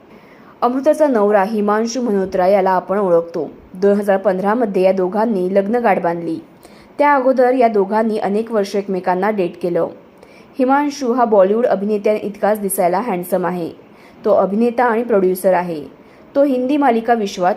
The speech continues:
काम करतो. हिमांशूला एक धाकटा भाऊ आहे. अमृताचा हा धाकटा दीर देखील लोकप्रिय अभिनेता आहे आणि दिसायलाही तो आपल्या भावाइतकाच हँडसम आहे.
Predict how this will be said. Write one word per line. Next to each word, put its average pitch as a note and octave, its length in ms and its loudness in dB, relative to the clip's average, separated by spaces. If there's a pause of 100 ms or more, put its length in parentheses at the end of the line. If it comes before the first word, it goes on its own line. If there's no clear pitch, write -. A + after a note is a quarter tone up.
काम F3 220 -2
करतो. F3 400 -2 (380)
हिमांशूला C4 580 0
एक G#3+ 260 -4
धाकटा G3+ 360 -2
भाऊ G#3+ 260 0
आहे. F3 300 -2 (720)
अमृताचा G3+ 520 0
हा A#3 120 0
धाकटा G#3+ 420 0
दीर G3 300 0 (380)
देखील B3+ 360 2
लोकप्रिय A3+ 500 2
अभिनेता G3 500 0
आहे F3 280 -2 (540)
आणि F#3+ 160 2
दिसायलाही G#3+ 800 0 (300)
तो D4+ 60 4
आपल्या C#4+ 240 2
भावाइतकाच A#3 800 2
हँडसम F#3+ 420 -4
आहे. F3 260 -6